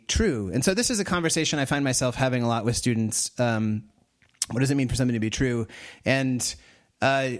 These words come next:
depending on what kind of a thing it is and the way that it wants to tell us the truth, uh, we maybe have different standards for than saying whether it is, you know, in error. You know, we talk about the Bible being inerrant.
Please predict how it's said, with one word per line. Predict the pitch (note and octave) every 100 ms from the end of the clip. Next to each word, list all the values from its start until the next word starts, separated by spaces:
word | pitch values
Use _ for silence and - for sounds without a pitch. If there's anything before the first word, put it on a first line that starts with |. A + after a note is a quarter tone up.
| C3 A#2 - - - -
depending | B2 B2+ G#3 A3+ F#3
on | D3 C#3 C3+ B2 B2+ -
what | C3+ D3
kind | - D#3 D#3+
of | D3
a | C3
thing | C3+ A#2
it |
is | C#3 A#2+ A2+ C3 - - _ -
and | A2+
the | G#2+
way | A#2 B2+
that | B2+
it | A#2
wants | A#2+ A#2 -
to |
tell | A2 F3 D#3+
us | -
the |
truth, | A2+ B2 A2 A2 - - - - _
uh, | A2+ B2+ B2
we | B2+
maybe | C3+ D3+ C#3+
have | C#3+ A#2+ G#2+ - A#2+ G#2
different | C3+ D#3+ C#3+ A#2+ _
standards | - - B2 C3 E3 F3+ -
for | - B2+ A#2 A#2 A2 G#2+ _ _ A2+
than | A#2 A#2
saying | A2 C3 A#2+ A#2
whether | A#2 A2+
it | A2+
is, | A2 G#2+ - - -
you | B2+
know, | A#2 G#2+ G2+ G2+ - - - _ -
in | C3+
error. | B2 B2 B2+ D3+ E3 -
You | C3
know, | B2
we | A#2+
talk | C3
about | A#2+ A2+
the |
Bible | A2+ A2+ A2+
being | A2 A2 -
inerrant. | A#2+ G#2+ G#2+ C3 -